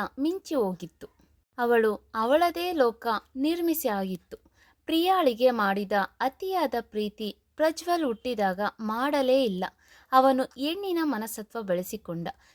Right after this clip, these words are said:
ಇವಳು ಅಹಂಕಾರಿಯಾದಳು. ಅವಳ ಅಹಂಕಾರ ಮುರಿಯೋದಕ್ಕೆ ಇದೇ ಸರಿಯಾದ ಸಮಯ ಅಂತ ನಾನು ಅವಳ ತಾಳಕ್ಕೆ ಸರಿಯಾಗಿ ತಾಳ ಹಾಕಲಿಲ್ಲ ಕಣಪ್ಪ.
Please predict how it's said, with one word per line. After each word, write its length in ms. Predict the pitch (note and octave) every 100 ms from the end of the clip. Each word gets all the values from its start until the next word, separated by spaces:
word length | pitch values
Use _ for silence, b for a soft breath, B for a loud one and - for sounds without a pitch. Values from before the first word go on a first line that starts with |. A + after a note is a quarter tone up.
| b
ಇವಳು 360 | B3+ C4 B3+ A#3
ಅಹಂಕಾರಿಯಾದಳು. 1300 | - A3 C4+ E4+ E4 G#3+ G3 F3 E3 D#3+ D#3+ _ - _ _ _ _
ಅವಳ 280 | A3+ A#3 A#3 A3
ಅಹಂಕಾರ 520 | G#3+ D4+ F4+ - C#4 C4+
ಮುರಿಯೋದಕ್ಕೆ 800 | B3 G#3+ G#3+ A#3+ G#3 F#3+ - A3+
ಇದೇ 460 | - C4+ D4+ G4+
ಸರಿಯಾದ 520 | G4 B3+ A#3 B3 B3 A#3
ಸಮಯ 380 | A#3+ G#3 G#3 A3+
ಅಂತ 240 | G3+ F#3 G#3
ನಾನು 500 | G3 F3+ F#3+ - -
ಅವಳ 240 | A#3+ D#4 E4+
ತಾಳಕ್ಕೆ 600 | D#4 A3 G3 F#3+ - F#3+ -
ಸರಿಯಾಗಿ 600 | - C#4+ E4+ C#4+ G#3 -
ತಾಳ 320 | G#3+ F#3+ G3+
ಹಾಕಲಿಲ್ಲ 580 | G3 E3+ - F3+ D#3+ E3
ಕಣಪ್ಪ. 380 | E3 E3+ D#3+ -